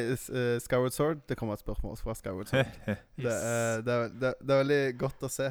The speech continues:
Speaker 1: Det, du føler liksom at jeg følger litt med på hva du spiller også, med, gjennom de quizene.
Speaker 3: <laughs> Du merker
Speaker 1: Eh,
Speaker 3: at det er notorisk få Commodore sekstifire-spørsmål på disse quizene, og det avslører jo kanskje et, eh, ganske grovt hull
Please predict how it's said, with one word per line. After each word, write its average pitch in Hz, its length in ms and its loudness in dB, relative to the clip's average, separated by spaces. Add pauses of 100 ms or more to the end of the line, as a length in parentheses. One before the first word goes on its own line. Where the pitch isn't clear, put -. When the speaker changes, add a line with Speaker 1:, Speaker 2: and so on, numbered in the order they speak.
Speaker 1:
Det, 127 200 -4
du 135 140 -6
føler 139 360 0
liksom 135 180 -4
at 123 120 -4
jeg 131 80 -4
følger 120 280 0
litt 117 140 -6
med 117 180 -4
på - 80 -6
hva 110 140 -2
du 117 80 -6
spiller 113 380 -6
også, 120 200 -8 (120)
med, 120 420 -4
gjennom 117 320 -2
de 117 100 -2
quizene. 123 580 -4
Speaker 3:
<laughs> - 40 -14 (760)
Du 131 160 -4
merker 120 280 -4
Speaker 1:
Eh, 127 40 0
Speaker 3:
at 120 80 -6
det 131 100 -6
er 127 120 -2
notorisk 139 720 -6
få 123 260 -4
Commodore 127 460 -6
sekstifire-spørsmål 127 1080 -10
på 139 60 -10
disse 123 200 -12
quizene, 113 540 -10
og 135 100 -12
det 117 420 -6
avslører 120 460 -6
jo 110 60 -6
kanskje 120 320 -8
et, - 220 -14
eh, 120 220 -6
ganske 113 840 -8 (140)
grovt 117 400 -6 (100)
hull 120 380 -8